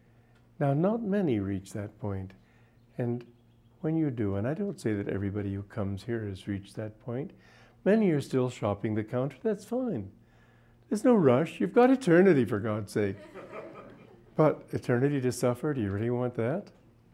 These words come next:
Ah, then it starts to get more, cuts more close to the core, doesn't it? When you realize that the alternative, when you look for what you're really looking for and you find that it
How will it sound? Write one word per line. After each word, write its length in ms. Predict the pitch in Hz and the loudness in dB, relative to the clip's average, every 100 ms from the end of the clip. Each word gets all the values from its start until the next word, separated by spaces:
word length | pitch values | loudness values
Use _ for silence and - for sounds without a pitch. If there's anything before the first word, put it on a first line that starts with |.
| - | -4
Ah, 500 | 123 165 143 113 110 | 0 0 0 -2 -2
then 140 | 131 | -2
it 120 | 143 | -2
starts 260 | - 143 135 | -4 -4 -4
to 80 | 156 | -2
get 160 | 139 - | 0 2
more, 400 | 135 165 143 131 - - - - - - _ _ _ _ _ - | 4 6 6 4 -8 -20 -20 -20 -20 -20 _ _ _ _ _ 0
cuts 340 | 190 190 190 | 2 2 2
more 220 | 165 165 | 4 4
close 400 | 160 175 170 160 | 2 0 0 0
to 100 | - | -4
the 320 | 131 123 123 123 - _ _ _ _ _ | -4 -2 -4 -6 -12 _ _ _ _ _
core, 320 | - 190 131 | 0 0 2
doesn't 280 | 127 131 123 | -2 -4 -6
it? 120 | 90 - _ _ _ _ _ _ _ _ _ _ _ _ _ _ _ _ - | -8 -14 _ _ _ _ _ _ _ _ _ _ _ _ _ _ _ _ -6
When 120 | 113 | 0
you 120 | 110 | 2
realize 520 | 113 131 123 110 104 | 4 4 2 0 -2
that 120 | - 104 | -6 -4
the 80 | |
alternative, 800 | 107 101 - 139 131 101 98 95 - _ _ _ _ _ _ - | -4 -4 -4 -4 -2 -4 -6 -10 -18 _ _ _ _ _ _ -2
when 140 | 104 | 0
you 140 | 101 | 2
look 280 | 101 127 131 | 2 -2 -4
for 480 | - 120 110 110 110 - _ _ _ _ _ _ _ _ _ _ _ _ - 320 415 202 | -6 -2 -2 -2 -6 -16 _ _ _ _ _ _ _ _ _ _ _ _ -20 -20 -18 -8
what 240 | 123 117 | -8 -4
you're 100 | 107 | -2
really 280 | 107 127 120 | 0 2 0
looking 320 | 117 113 107 | -2 -4 -8
for 260 | - 110 104 | -4 -4 -2
and 80 | |
you 80 | 104 | -4
find 300 | 104 104 101 | -4 -4 -4
that 80 | 101 | -4
it 100 | 104 | -6